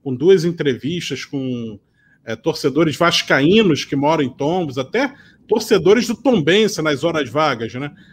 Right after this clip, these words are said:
Mas naquele dia torceram pro Vasco. E, e a gente tava querendo fazer isso, é, abranger isso, ah, também com outras cidades do Brasil, por onde o Vasco já jogou, né? Então, por exemplo, se o Danielson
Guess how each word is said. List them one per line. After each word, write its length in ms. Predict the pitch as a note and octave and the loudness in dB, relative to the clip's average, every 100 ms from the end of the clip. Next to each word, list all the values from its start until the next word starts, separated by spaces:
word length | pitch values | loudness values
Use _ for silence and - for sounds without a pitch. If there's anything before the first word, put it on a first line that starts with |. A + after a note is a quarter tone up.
| _ | _
Mas 160 | B2 C3+ | -8 -4
naquele 400 | D3+ D3+ E3+ E3+ | -4 -4 -4 -4
dia 300 | C3+ D3 F#3 | -4 -2 -2
torceram 480 | F#3+ F#3+ - F3+ F#3 | 0 -4 -2 -4 -4
pro 200 | F#3 E3 | -4 -2
Vasco. 440 | D3+ D#3+ B2+ - _ _ - - _ - | 0 0 -2 -8 _ _ -20 -20 _ -8
E, 960 | E3 E3 E3 D#3 D3 C#3 C3 B2+ - _ _ | -4 0 0 0 -2 -4 -6 -10 -14 _ _
e 160 | D3+ D#3+ | -4 -2
a 60 | |
gente 200 | D#3 G3 | -2 -2
tava 140 | G3 G3 | 0 0
querendo 240 | G3+ G#3+ | -4 -2
fazer 240 | G#3+ G3 | -2 0
isso, 440 | F#3+ A3+ - C4+ - _ - - - _ - C3+ - C#3+ - | 0 -2 -6 -10 -10 _ -20 -20 -20 _ -20 -20 -16 -16 -4
é, 220 | D3 C#3 | 0 0
abranger 520 | C#3+ E3 A3 D#3 G#3+ | 0 2 2 4 4
isso, 520 | G3 A3+ - A#3 F#3 - | 4 0 -2 -2 -4 -6
ah, 360 | D#3+ D3 C3+ B2+ | -4 -4 -6 -8
também 260 | C#3+ E3+ G#3+ | -4 -4 -4
com 140 | G#3 | -2
outras 400 | E3 A#3 A#3+ G#3+ | 0 0 0 -4
cidades 560 | A3 D3+ D3 E3+ E3 D3 | -4 0 2 2 -2 -8
do 100 | E3 | -4
Brasil, 400 | F3+ D3+ A2+ A#2+ | 0 -2 -2 -10
por 140 | E3 | -6
onde 180 | F3 G3 | -2 -2
o 60 | C#3 | -2
Vasco 460 | D3 F3 - - - - - - | 0 -2 -4 -16 -20 -20 -20 -6
já 200 | C3+ F#3 | 0 2
jogou, 640 | G3 G3+ C3+ E3 F#3 - _ - - | 6 4 4 4 4 2 _ -20 -16
né? 280 | A#2+ D#3 D#3+ | -6 -4 -4
Então, 500 | C3+ B2+ D3+ F#3 F#3 | -6 -4 -2 0 -2
por 140 | E3 D#3 | 0 0
exemplo, 280 | B2+ C3+ | 0 -6
se 100 | - B2+ | -6 -4
o 20 | |
Danielson 840 | E3 F3 D#3+ F#3+ F3 - B2 | -2 0 2 2 0 -4 -12